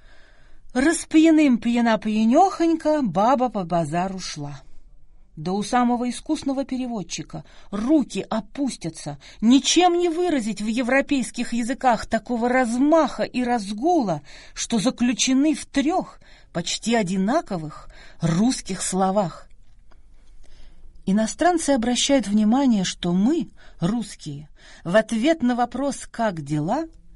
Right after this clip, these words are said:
чаще всего отвечаем "Ничего". Никому из них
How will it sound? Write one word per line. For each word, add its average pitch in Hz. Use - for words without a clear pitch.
чаще 320
всего 233
отвечаем 175
"Ничего". 180
Никому 190
из 226
них 247